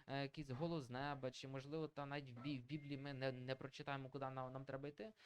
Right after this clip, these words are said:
От ми ба-, ба-, ба-, ба-, бачимо, що ці обставини, обставини так сталися, що це більш сприятливо, ні-, ні-, ніж інші, і ми розуміємо, що вон-, ну, на-, на-, напевно, Бог тоді хоче, щоб ми ж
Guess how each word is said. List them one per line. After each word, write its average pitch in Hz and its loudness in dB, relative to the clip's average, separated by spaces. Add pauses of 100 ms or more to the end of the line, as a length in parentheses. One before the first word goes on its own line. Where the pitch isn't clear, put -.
(180)
От 139 2
ми 156 0
ба-, 143 2
ба-, 143 2
ба-, 151 4
ба-, 143 4
бачимо, 143 0
що 135 -12
ці - -2
обставини, 143 -2
обставини 135 -4
так 143 -4
сталися, 143 -4
що - -14
це 147 -2
більш 139 -4
сприятливо, 139 0
ні-, 135 -6
ні-, 135 -6
ніж 135 -6
інші, 196 -10 (400)
і 143 2
ми 139 2
розуміємо, 160 -2
що 143 -6
вон-, 147 -4
ну, 160 0
на-, 131 -4
на-, 131 0
напевно, 131 -2
Бог 151 -6
тоді 135 -4
хоче, 139 -6
щоб 131 -10
ми 139 -2
ж - -12